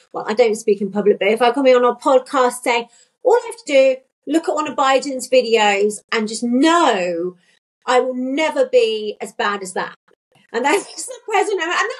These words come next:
that's, like, an insane thing that I'm even thinking that. But, you know, you watch it and you just think, what is going on?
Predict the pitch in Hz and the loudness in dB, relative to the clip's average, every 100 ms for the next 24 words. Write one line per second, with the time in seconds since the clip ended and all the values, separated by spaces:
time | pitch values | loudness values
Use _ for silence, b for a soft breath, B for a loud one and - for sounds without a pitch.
0 | - - 392 403 392 - 370 453 453 453 | -14 -16 -10 -6 -6 -4 2 2 2 -2
1 | 427 453 494 523 466 - 311 339 392 392 | -2 0 0 0 -2 -2 0 4 4 2
2 | 381 415 494 453 320 - _ 339 - - | 2 2 2 0 -2 -6 _ -2 -2 -4
3 | b b b b 370 381 285 285 320 392 | b b b b 2 4 2 -2 0 2
4 | 508 - - 233 - 226 233 240 320 - | 0 -2 -6 -6 -6 -10 -10 -8 -8 -4
5 | - 262 - - 247 320 381 - _ _ | -4 -4 -6 -12 -2 2 2 0 _ _
6 | - 311 349 349 349 311 381 508 220 185 | -6 0 2 4 4 4 4 4 0 -6